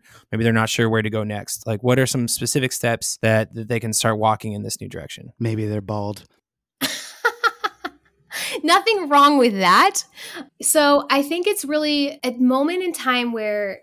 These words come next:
Speaker 3: when you get to that point and you're burned out and you're bald and burned out, you know?
Speaker 1: Two Bs. It's rough.
Speaker 3: <laughs> That you really recognize something needs to change. And there's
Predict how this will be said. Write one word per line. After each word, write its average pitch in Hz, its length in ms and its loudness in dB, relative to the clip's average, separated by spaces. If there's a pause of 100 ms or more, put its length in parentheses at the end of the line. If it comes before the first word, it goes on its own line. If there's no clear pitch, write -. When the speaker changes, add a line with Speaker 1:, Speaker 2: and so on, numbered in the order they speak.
(120)
Speaker 3:
when 240 200 -4
you 285 140 0
get 277 200 -2
to 302 80 -4
that 285 180 0
point 226 420 -6 (300)
and 226 160 -6
you're 233 180 -4
burned 202 320 -6
out 190 420 -2 (100)
and 196 340 -6
you're 226 180 -8
bald 247 440 2
and 202 260 -2
burned 240 280 -2
out, 233 380 -4
you 226 120 -8
know? 226 320 -8
Speaker 1:
Two 107 160 -4
Bs. 104 500 -6
It's - 160 -18
rough. 110 220 -4 (120)
Speaker 3:
<laughs> - 1120 0 (580)
That 277 400 0 (380)
you 311 680 2
really 269 460 0
recognize 214 760 -4
something 233 300 -4
needs 220 240 -4
to - 80 -8
change. - 540 -10 (320)
And 226 380 -2
there's 226 560 -4